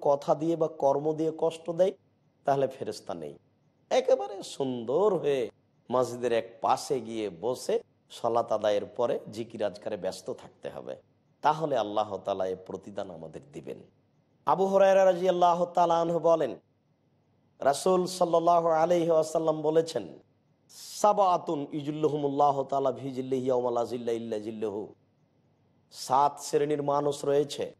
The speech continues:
যাদের জন্য আল্লাহ তাআলা বিচারের মাঠে বিশেষ ছায়ার ব্যবস্থা করবেন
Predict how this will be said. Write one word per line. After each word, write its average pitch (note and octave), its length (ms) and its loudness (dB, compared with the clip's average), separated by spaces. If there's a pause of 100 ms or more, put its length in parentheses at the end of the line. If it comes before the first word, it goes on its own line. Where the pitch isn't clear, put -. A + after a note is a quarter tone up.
(580)
যাদের C3+ 380 2
জন্য D3 260 0
আল্লাহ C#3+ 480 2
তাআলা D3 260 0
বিচারের C#3+ 500 -2
মাঠে C#3+ 400 -4 (680)
বিশেষ C#3 720 0
ছায়ার C#3 320 2
ব্যবস্থা C3 420 -2
করবেন A#2+ 440 -4